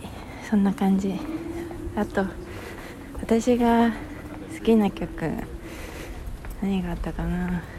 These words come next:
うん、やっぱ旅立ちの日には定番だなって思いますし、もうなんか、本当は旅立ちの日にとか、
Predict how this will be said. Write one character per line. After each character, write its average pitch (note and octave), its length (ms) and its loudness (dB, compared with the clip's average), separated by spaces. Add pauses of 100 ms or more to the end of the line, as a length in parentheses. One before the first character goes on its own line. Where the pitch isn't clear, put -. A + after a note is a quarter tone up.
(280)
う - 40 0
ん、 F3 120 2
や F3+ 100 2
っ - 20 -2
ぱ E3 200 -2
旅 F#3 360 6
立 G#3+ 260 6
ち G#3+ 80 4
の G#3 260 4 (640)
日 G#3+ 180 8
に D#3+ 220 4 (560)
は D#3 320 2 (380)
定 F#3+ 200 6
番 F3 280 4
だ F#3 100 4
な F3+ 180 4
っ - 20 0
て - 300 -2 (800)
思 F3+ 120 4
い F3+ 80 2
ま F3 180 2
す E3+ 180 0
し、 F#3 600 6 (1400)
も F#3+ 80 6
う G3 40 6
な G#3+ 140 10
ん G3+ 80 6
か、 F3+ 280 6 (340)
本 G#3 120 8
当 A3 80 6
は A3 200 8 (300)
旅 A3+ 180 6
立 C4+ 240 8
ち C#4 80 8
の C4+ 140 12
日 C#4 120 12
に B3 160 10
と F#3+ 140 6
か、 D3+ 220 6